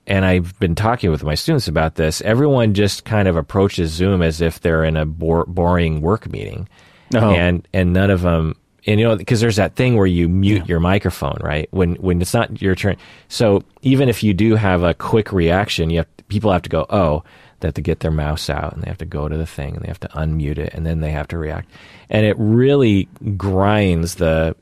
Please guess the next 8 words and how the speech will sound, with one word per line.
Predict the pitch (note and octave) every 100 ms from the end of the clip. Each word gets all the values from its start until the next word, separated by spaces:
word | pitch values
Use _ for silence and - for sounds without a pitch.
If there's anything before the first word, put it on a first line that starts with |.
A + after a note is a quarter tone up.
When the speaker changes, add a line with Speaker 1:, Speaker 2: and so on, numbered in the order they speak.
| _
Speaker 1:
interactivity | G#2 F#2+ F#2+ E2 D#2+ - F#2+ F2+ D#2+ D2+ -
to | - D#2
a |
halt, | D2 - G2 E2 F2+ -
where | F#2+ E2+ D#2+
Speaker 2:
Mm-hmm. | D#2
Speaker 1:
I, | F2+ F2+ - - _ _ _ _ - _
I, | - F#2